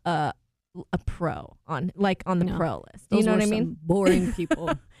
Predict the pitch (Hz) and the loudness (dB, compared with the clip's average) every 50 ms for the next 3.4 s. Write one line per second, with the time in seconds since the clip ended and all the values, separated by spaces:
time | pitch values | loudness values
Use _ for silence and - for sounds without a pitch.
0 | - - _ _ _ _ _ _ _ _ - 294 311 302 311 302 302 285 - - | -20 -20 _ _ _ _ _ _ _ _ -2 -2 0 0 0 0 0 -2 -2 0
1 | 262 262 214 208 - 294 349 453 480 480 453 339 247 226 226 233 226 226 226 247 | 0 0 0 0 2 2 2 2 2 2 0 0 0 2 2 2 2 2 0 0
2 | 254 254 226 226 226 240 240 233 220 190 196 190 185 175 196 156 165 151 - - | 0 0 2 2 2 2 2 2 2 2 2 2 0 -2 -2 -4 -6 -6 -6 -8
3 | - - - - - - - | -10 -12 -16 -20 -20 -20 -20